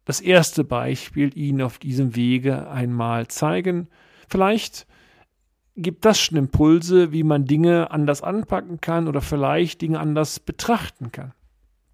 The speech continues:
Vor ein paar Wochen checkte ich abends im Hotel ein.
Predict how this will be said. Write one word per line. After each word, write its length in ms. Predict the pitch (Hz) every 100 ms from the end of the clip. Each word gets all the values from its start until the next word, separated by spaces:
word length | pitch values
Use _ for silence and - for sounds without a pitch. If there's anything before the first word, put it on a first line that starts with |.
| _ _ _ _ _ -
Vor 140 | 185
ein 140 | 202
paar 140 | 202 180
Wochen 400 | 196 - 220 196 - - - - -
checkte 320 | - 185 -
ich 180 | 139 -
abends 300 | 143 165 156
im 140 | 139
Hotel 360 | 131 127 135 131
ein. 320 | 120 120 127